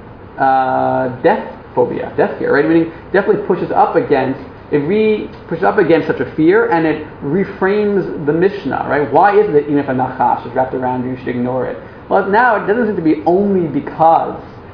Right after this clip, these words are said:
only because you're supposed to be so focused on the King of Kings, et cetera, but also because you really have nothing to fear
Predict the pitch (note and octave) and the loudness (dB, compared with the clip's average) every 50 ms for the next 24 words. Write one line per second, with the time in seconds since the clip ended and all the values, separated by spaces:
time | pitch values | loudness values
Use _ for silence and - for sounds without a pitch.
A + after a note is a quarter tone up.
0 | - - - - D#3+ E3+ F3+ F3 E3 C#3+ C#3 C3 - C#3 D3+ D#3 D3+ D3 C#3+ C#3+ | -18 -10 -2 0 0 2 4 2 2 2 0 -2 -2 2 4 4 4 4 2 0
1 | C3+ C3 - - - - - - - - C3 D3 D3 D3 D#3 F3 - D#3 C#3 - | -2 -4 -6 -8 -12 -18 -18 -16 -10 -6 0 0 0 2 2 0 2 2 0 0
2 | - - D3+ C#3+ - D3+ C#3 - - C3 B2+ C3 C3 - - C#3 C#3 B2+ - - | 2 2 2 4 4 2 0 0 -2 -2 -2 -4 -4 -6 -4 -4 -4 -4 -4 -2
3 | D#3 F3 G3 F3+ D3+ - - E3 E3 C3+ C3+ C3+ C#3+ F3+ - - - - - - | -2 -2 -2 -2 -4 -2 -2 -2 0 0 2 2 0 0 -2 -8 -14 -16 -14 -6
4 | - - D#3+ G#3+ B3 A#3+ - G3+ F3+ F3 - E3+ E3 E3+ E3+ F3 A3 E4 C4 F#3 | 0 2 2 2 2 0 0 -2 -2 0 2 2 2 2 2 0 2 2 2 2
5 | F3 F#3 F#3 F#3 E3+ E3 E3 - - G#3+ A#3 G#3 D3 B2+ A#2 - - - | 0 0 -2 -2 -2 -2 -4 -4 -2 0 2 2 4 2 2 -2 -4 -10